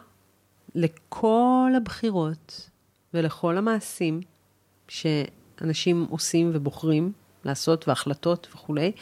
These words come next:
יהיה מנוע של אהבה ולא מנוע של פחד.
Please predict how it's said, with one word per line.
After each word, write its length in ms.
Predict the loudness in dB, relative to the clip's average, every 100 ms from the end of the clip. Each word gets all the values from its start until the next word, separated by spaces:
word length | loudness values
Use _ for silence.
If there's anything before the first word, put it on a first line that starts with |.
| -18 -20 -20 -2
יהיה 140 | 4 4
מנוע 320 | 6 4 2
של 220 | 0 -2
אהבה 300 | 0 2 2 0 -6 _ _ _ _ _ _ _ _ _ 0
ולא 240 | 4 6
מנוע 280 | 6 6 6
של 180 | 4 -2 -2
פחד. 340 | -4 -4 -8